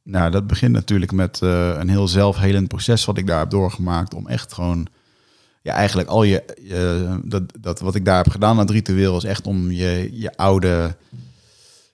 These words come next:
ehm, ja, om jezelf te reinigen van al het negatieve. En jezelf te herprogrammeren als een beter mens. Zo zei dat stamhoofd dat toen. Nu ben ik mijn tweede boek aan het schrijven. En, ehm,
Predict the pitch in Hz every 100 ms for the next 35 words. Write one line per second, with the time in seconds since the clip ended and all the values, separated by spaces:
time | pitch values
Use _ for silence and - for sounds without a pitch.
0 | _ - 85 85 85 82 78 - 101 90
1 | 101 110 - 98 101 120 107 98 101 95
2 | 101 92 101 92 - 123 87 78 90 _
3 | _ - 95 87 85 92 85 85 90 95
4 | 101 92 87 90 82 82 82 87 82 80
5 | 85 80 - - _ _ _ _ _ _
6 | _ _ - - 87 82 80 73 - 87
7 | 82 76 - - - - - _ _ -
8 | - - - _ 110 117 131 110 - 110
9 | 131 127 131 127 - 131 123 123 180 -
10 | _ _ 92 98 95 95 98 _ - 76
11 | 95 95 90 90 90